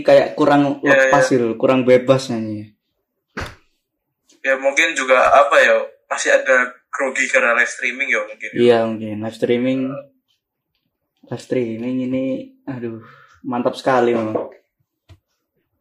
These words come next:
Speaker 1: Belum
Speaker 2: Dan
Speaker 1: ada,
Speaker 2: tadi temanku,
Speaker 1: iya.
Speaker 2: apa?
Speaker 1: Belum ada
Speaker 2: Belum
Speaker 1: kepastian
Speaker 2: ada.
Speaker 1: lagi ya? Ada live streaming lagi apa gimana? Belum ada.
Speaker 2: Kayaknya sih bakal. Tapi tadi kan S C T News kan nge-tweet,
Speaker 1: Hmm.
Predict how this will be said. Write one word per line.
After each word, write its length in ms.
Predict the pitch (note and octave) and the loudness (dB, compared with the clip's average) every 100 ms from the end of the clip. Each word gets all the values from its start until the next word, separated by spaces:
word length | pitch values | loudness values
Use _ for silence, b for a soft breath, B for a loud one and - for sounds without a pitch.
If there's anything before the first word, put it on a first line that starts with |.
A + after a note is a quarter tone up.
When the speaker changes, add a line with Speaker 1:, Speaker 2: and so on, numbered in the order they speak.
| - - | -10 2
Speaker 1:
Belum 160 | C#3+ | 6
Speaker 2:
Dan 160 | D#3 D3+ | 8 8
Speaker 1:
ada, 100 | D#3 D#3 | 8 8
Speaker 2:
tadi 180 | D#3 D#3 | 6 6
temanku, 360 | F#3+ F3 - F3+ - | 6 4 2 -4 -4
Speaker 1:
iya. 180 | B2+ B2 A#2 - | -4 -4 -6 -6
Speaker 2:
apa? 280 | - D3+ C3 A#2+ - _ - _ | 0 2 2 0 -8 _ -20 _
Speaker 1:
Belum 160 | C#3 D3 D#3+ | 6 8 8
ada 100 | D#3 | 6
Speaker 2:
Belum 80 | D#3 | 6
Speaker 1:
kepastian 440 | D#3+ C#3 F3+ F3+ F3+ D3 | 6 8 8 6 2 2
Speaker 2:
ada. 40 | F3 | 2
Speaker 1:
lagi 240 | F3+ D3+ | 4 4
ya? 140 | A#2 A#2+ - _ _ - | 4 2 -6 _ _ -2
Ada 320 | C3+ B2+ B2+ | 2 4 6
live 160 | C3 - | 4 2
streaming 320 | C#3 C#3+ C#3+ | 2 2 4
lagi 320 | C#3+ C3 C#3 | 2 2 0
apa 400 | C#3+ C#3 C#3 C#3 | 0 2 0 0
gimana? 560 | B2+ B2+ C3+ C#3+ D3 - _ _ _ _ _ _ _ - | -2 -4 -4 -4 -8 -14 _ _ _ _ _ _ _ -4
Belum 240 | C3 B2+ C3 | 0 2 4
ada. 160 | B2 | 4
Speaker 2:
Kayaknya 240 | A#2+ A#2+ B2 | 4 4 2
sih 160 | B2+ | 2
bakal. 320 | B2+ A#2+ A#2+ A#2 - - B B B B - | -2 0 -2 -2 -6 -16 B B B B 0
Tapi 240 | F3+ A3+ | 2 4
tadi 180 | G3+ F#3+ G3 | 2 4 2
kan 160 | A#3 A3+ - | 2 -2 -6
S 160 | F3 | -2
C 80 | E3+ | 0
T 80 | E3+ | 0
News 80 | F3+ | 0
kan 160 | G#3+ | 0
nge-tweet, 480 | F#3+ - D3 C#3 C#3 - - B2 | 0 -2 -2 0 0 -4 -10 -6
Speaker 1:
Hmm. 320 | B2 A#2+ | -6 -8